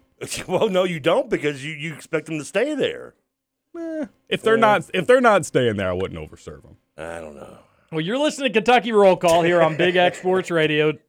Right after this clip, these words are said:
Speaker 3: I'm T J Walker. Trevor Kelsey, our old friend and producer,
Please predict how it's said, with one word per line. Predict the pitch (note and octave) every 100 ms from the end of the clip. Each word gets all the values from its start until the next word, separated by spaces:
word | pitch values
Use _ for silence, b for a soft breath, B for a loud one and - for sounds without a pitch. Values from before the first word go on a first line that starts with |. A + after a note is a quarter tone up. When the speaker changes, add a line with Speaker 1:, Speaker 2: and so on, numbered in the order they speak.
| _
Speaker 3:
I'm | F3 G#3+
T | A3 A3
J | G#3+
Walker. | G#3 F#3 E3+ E3 D#3+
Trevor | D#3 G3 A3 A3
Kelsey, | G#3+ G3 G3 G3 F#3 b b b
our | D#3+ E3 E3+
old | G3+ G#3 C4+ B3
friend | - A#3+ A#3+ A#3+ B3 B3+ G#3 - G3+ -
and | E3 F#3+ G3
producer, | A#3 A3 G#3+ F3+ F3+ F3 F3 D#3+